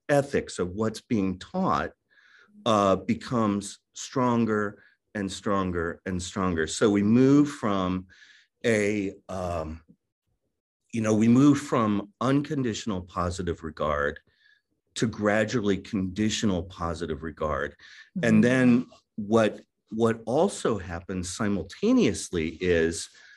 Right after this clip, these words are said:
Speaker 1: and this is what's really creepy about this. I mean, any,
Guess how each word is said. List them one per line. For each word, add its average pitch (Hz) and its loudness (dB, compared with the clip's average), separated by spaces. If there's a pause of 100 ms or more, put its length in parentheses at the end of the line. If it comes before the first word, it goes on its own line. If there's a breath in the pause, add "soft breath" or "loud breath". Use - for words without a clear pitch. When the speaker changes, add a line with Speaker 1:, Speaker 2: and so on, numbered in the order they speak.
(140 loud breath)
Speaker 1:
and 123 6
this 233 6
is 131 0
what's 90 -4
really 104 0
creepy 87 -10
about 65 -8
this. - -10 (500 soft breath)
I 117 4
mean, 113 4
any, 147 6